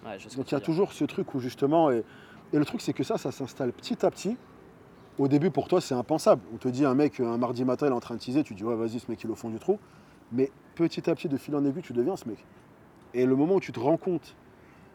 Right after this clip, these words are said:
Speaker 2: que là par contre c'est chaud, eh ben, t'es tellement dedans que ça demande de grosses actions de ta part pour t'en tirer. Tu vois ?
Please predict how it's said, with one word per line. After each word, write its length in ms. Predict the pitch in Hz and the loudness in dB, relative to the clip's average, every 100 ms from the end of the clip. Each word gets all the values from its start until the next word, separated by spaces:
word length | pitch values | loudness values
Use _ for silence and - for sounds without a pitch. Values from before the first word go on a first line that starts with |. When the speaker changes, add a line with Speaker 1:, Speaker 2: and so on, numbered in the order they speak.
| - | -20
Speaker 2:
que 120 | - 131 | -2 4
là 140 | 147 | 6
par 220 | - 139 | 4 -2
contre 160 | - 143 | -2 -4
c'est 140 | - | -4
chaud, 260 | 120 180 220 - - - - - - - - | 4 6 6 4 -18 -20 -20 -20 -20 -20 -12
eh 60 | 120 | -2
ben, 100 | 131 | 0
t'es 120 | 131 | 2
tellement 300 | 127 180 170 | 4 4 6
dedans 280 | 143 139 165 | 4 4 2
que 100 | 135 | 0
ça 120 | 127 | -4
demande 200 | 120 117 | -4 -4
de 80 | 110 | -6
grosses 340 | 110 123 151 | -4 -2 0
actions 240 | 156 139 147 | 0 -2 -2
de 40 | |
ta 120 | 139 | -4
part 160 | 127 139 | -4 -6
pour 140 | - | -8
t'en 120 | - 117 | -14 -14
tirer. 240 | - 95 - - - - - - | -12 -14 -16 -20 -20 -20 -20 -20
Tu 100 | - | -14
vois ? 140 | 98 | -14